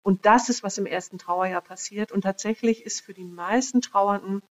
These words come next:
nach diesem ersten Trauerjahr das oft so ein, so ein, noch mal eine vertiefte Schmerzsituation und Zweifelsituation herstellt. Aber nach dem ersten Jahrestag des Todes geht's den meisten etwas besser.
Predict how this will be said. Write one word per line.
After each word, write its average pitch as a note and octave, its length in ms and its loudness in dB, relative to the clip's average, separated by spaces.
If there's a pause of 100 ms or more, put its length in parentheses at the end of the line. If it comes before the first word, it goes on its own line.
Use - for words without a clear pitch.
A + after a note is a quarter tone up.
(120)
nach F#3+ 480 6
diesem G#3+ 460 -2
ersten G3+ 320 -8
Trauerjahr F#3 560 0
das F3+ 220 -2
oft - 280 -2
so G3 80 -10
ein, F#3 260 -2
so F#3 100 -18
ein, F3+ 160 -12
noch F3 140 -16
mal F3+ 120 -10
eine F3 160 -10
vertiefte F#3 840 -4 (440)
Schmerzsituation F#3 1600 -2
und E3+ 160 -12
Zweifelsituation F3+ 1000 -10
herstellt. E3 580 -10 (380)
Aber F#3+ 160 2
nach G3 380 4
dem A3+ 140 -2
ersten G3+ 380 -6
Jahrestag G#3+ 680 2
des - 180 -18
Todes G3 440 -6 (380)
geht's - 220 -10
den G3 200 2
meisten A3 520 2 (100)
etwas G#3 480 -4
besser. E3+ 520 -10